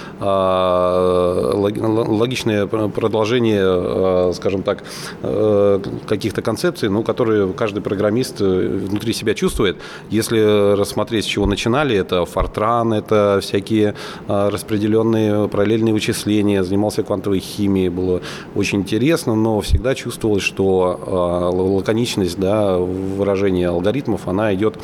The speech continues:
ну, в ущерб, ну, скажем так, э, ч-, ч-, чему-то. И, э, где-то шесть лет, э, назад открыли для себя Скалу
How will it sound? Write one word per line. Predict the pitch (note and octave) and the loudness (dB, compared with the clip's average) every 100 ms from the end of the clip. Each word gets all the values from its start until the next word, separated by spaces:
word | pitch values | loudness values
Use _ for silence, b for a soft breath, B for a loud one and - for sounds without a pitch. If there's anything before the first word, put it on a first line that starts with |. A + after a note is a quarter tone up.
| B B B - | B B B -2
ну, | A2+ G2+ | 0 0
в | G2 | 0
ущерб, | G2 - A2+ - - - - | -2 0 -2 -4 -14 -12 -6
ну, | G2 F#2 | -2 -2
скажем | - F#2 F2+ | -2 -2 -2
так, | F2 F#2 - - | -2 -4 -4 -2
э, | F#2+ F2 F2+ F2 | 0 0 0 -4
ч-, | G2 F#2+ F#2 F#2 | -4 -2 -2 -4
ч-, | - G#2+ | -2 -2
чему-то. | G2 G#2+ C#3 D3 G#2 F#2+ B B B B | 0 0 0 2 2 0 B B B B
И, | - G2 G2 G2 G2 | -4 0 2 4 2
э, | F#2+ F#2 - F#2 F2+ F2 F2 F2 E2+ E2 B1 - G2+ | 2 0 -2 0 2 2 2 0 0 -2 -4 -4 -2
где-то | G2 F#2+ F#2 | -2 -2 -2
шесть | F2+ G2+ - | -2 -2 0
лет, | B2+ C#3 - - | -2 -2 -12 -12
э, | - F#2 F2 F2 F2 | -4 -2 0 0 -2
назад | F#2 C2 G2 F2+ A#2 F#2 | -2 -2 -2 0 -2 -4
открыли | E2 A2 F#2+ F2 | -4 -2 -2 -2
для | F#2 | -4
себя | E2+ - F2+ F2 - B B | -6 -2 0 -2 -6 B B
Скалу | - - A#2+ C#3+ C#3+ | -16 -4 -2 0 -4